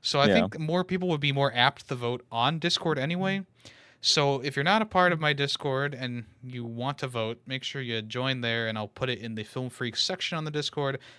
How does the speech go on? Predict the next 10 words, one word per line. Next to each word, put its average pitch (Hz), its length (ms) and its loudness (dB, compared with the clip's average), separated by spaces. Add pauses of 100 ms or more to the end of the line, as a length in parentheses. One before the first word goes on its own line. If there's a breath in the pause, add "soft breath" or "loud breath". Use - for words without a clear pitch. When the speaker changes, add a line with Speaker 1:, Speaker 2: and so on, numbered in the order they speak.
Speaker 1:
I'm 139 80 2
probably 214 240 6
gonna 208 120 2
split - 260 -2
the 170 60 0
vote 160 260 4
anyway 156 380 2
this 139 200 0
time, 147 420 0
just, - 240 -2